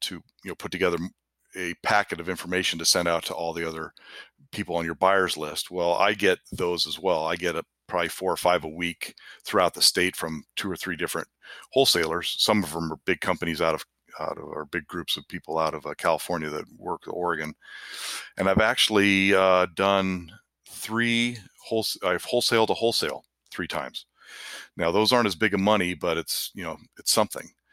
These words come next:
Um, I've been able to get five grand a piece on those. And what's nice is they will send out the, uh, they will sign out or send out the, um, the sheet about a property, and they will have,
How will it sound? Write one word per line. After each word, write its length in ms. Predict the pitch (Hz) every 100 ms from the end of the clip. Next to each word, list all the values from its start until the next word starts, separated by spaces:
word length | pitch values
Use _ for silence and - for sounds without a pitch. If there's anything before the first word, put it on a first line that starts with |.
| - - - _
Um, 540 | 82 80 76 71 76 - -
I've 60 |
been 100 | 80
able 200 | 85 80
to 60 | 80
get 140 | 82
five 280 | - 90 85
grand 200 | 85 82
a 40 | 78
piece 280 | - 87
on 140 | 80 80
those. 420 | 82 80 78 -
And 220 | 80 - - _ _ _ _
what's 220 | - - -
nice 320 | 87 87 -
is 120 | 73
they 140 | 90
will 120 | 82 82
send 320 | - 101 90
out 240 | 87 87 _ _ - _ - - - -
the, 400 | - 90 82 78 78
uh, 460 | 78 71 71 - - - _ _ _ _ _ _ _ _ _ _ _ _ _ _ _ _ _
they 100 | 98
will 140 | 87
sign 320 | - 92 87 87
out 260 | 82 - _ _ _ _ 73 80
or 140 | 107
send 260 | 92 117 101
out 220 | 90 87
the, 240 | 90 80 78
um, 300 | 76 76 - _ - - - -
the 60 | 98
sheet 260 | - 123 101
about 240 | 87 85
a 40 |
property, 600 | - 107 101 - 76 80 _ - - - _
and 200 | 87 82
they 120 | 82
will 120 | 82
have, 480 | 80 87 85 80 -